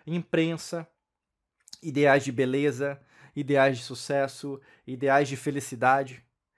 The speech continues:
Você vê quantos jovens, quantas crianças estão sendo destruídos, né? Mentalmente, vamos dizer assim, por modelos de estética, né? Por modelos, na verdade, que são extremamente, ah, a gente poderia dizer,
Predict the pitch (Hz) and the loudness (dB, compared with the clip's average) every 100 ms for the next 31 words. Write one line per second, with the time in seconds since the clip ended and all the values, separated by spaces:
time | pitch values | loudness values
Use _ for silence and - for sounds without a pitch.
0 | _ _ - 135 143 147 190 - 156 135 | _ _ -10 -6 -4 -2 -4 -2 -4 2
1 | 151 180 143 120 110 - 151 175 - 170 | 4 4 2 -4 -10 -12 -10 -8 -8 -2
2 | 147 151 180 - 131 120 _ _ _ _ | 0 2 0 -6 -14 -16 _ _ _ _
3 | 127 - 156 156 160 156 143 151 - 151 | -14 -6 -6 -4 -4 -4 -6 -10 -6 -2
4 | 151 208 143 120 - 147 156 - 151 202 | -2 -4 -10 -16 -12 -10 -10 -12 -10 -6
5 | 190 139 160 202 147 135 120 127 120 - | -6 -4 -6 -8 -10 -10 -8 -8 -8 -8
6 | 190 202 _ _ _ _ _ _ _ _ | -10 -10 _ _ _ _ _ _ _ _
7 | - 175 190 233 185 240 196 175 - 160 | -6 -2 0 0 2 0 0 -6 -6 -2
8 | 151 151 - 156 - _ - 143 151 _ | -2 -4 -14 -18 -18 _ -16 -14 -16 _
9 | _ - 160 165 139 156 175 160 143 139 | _ -6 -2 0 0 0 2 0 -2 0
10 | 139 139 135 131 131 135 135 131 - - | 0 0 0 0 -4 -6 -6 -10 -14 -6
11 | 151 143 135 131 - - - 160 151 147 | -2 -2 -2 -8 -14 -20 -8 -4 0 0
12 | 143 139 - 139 135 107 135 131 127 127 | -2 -6 -6 -4 -4 -6 -4 -2 -2 -4
13 | 127 131 147 139 143 131 123 139 131 120 | -8 -10 -8 -4 -6 -6 -6 -4 -2 -6